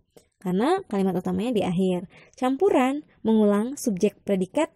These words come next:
di awal dan akhir kalimat dengan subjek predikat yang kalimatnya tidak harus sama tapi maknanya sama seperti itu. Nah, sementara naratif berposisi di tengah-tengah, artinya menegaskan kalimat pertama jika kalimat pertamanya belum jelas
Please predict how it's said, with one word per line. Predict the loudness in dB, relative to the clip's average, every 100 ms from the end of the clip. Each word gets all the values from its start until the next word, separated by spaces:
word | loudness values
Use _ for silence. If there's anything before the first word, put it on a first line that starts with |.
| _ _ _
di | -6 -2
awal | 0 2 4
dan | 2 0
akhir | 0 -2 0
kalimat | 2 4 4 2 0 -2
dengan | -2 0 0 -2
subjek | -4 -2 -2 -2
predikat | -2 -4 0 -2 -2 -14 -8
yang | -2 0
kalimatnya | 2 0 0 0
tidak | 2 2 2
harus | 0
sama | -4 -4 -4 -4
tapi | -4 -4
maknanya | -4 -4 -6 -4 -4
sama | -4 -4 -4 -4 -8
seperti | -10 -8 -6 -8 -6
itu. | -6 -6 -10 -18 -20 -20 -20 -12
Nah, | -6 -6
sementara | -4 -4 -2 0
naratif | 0 -2 0 0 0 -4 -20 _ -2
berposisi | 0 2 0 0 0
di | 0 0
tengah-tengah, | 0 -2 0 0 -2 -2
artinya | -2 0 0 2 2 2
menegaskan | 2 2 2 2 0 -2 -2 0
kalimat | 0 0
pertama | -2 -6 -4 -4 -2 -2
jika | -4 -4
kalimat | -2 0 -2 -2
pertamanya | -6 -4 -4 -2
belum | 0 0 0
jelas | 2 0 0